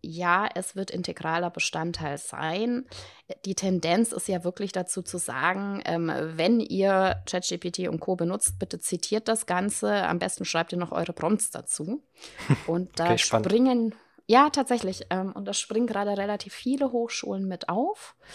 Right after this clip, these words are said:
Speaker 2: Mhm.
Speaker 1: Mm, von dem her kann, könnte ich mir jetzt tatsächlich gut vorstellen, dass es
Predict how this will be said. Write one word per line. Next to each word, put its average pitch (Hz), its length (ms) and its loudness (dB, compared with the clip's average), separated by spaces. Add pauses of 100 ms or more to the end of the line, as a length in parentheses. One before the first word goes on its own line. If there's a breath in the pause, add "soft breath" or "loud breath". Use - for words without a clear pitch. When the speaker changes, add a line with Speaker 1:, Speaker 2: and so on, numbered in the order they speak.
Speaker 2:
Mhm. 117 260 0 (140)
Speaker 1:
Mm, 214 440 2 (180)
von 196 240 2
dem 208 180 2
her 214 120 2
kann, 214 340 2 (140)
könnte 311 340 6
ich 277 140 2
mir 254 100 6
jetzt 233 220 2
tatsächlich 185 480 -2
gut 190 180 -8
vorstellen, 170 540 -2
dass 156 240 -2
es - 180 -2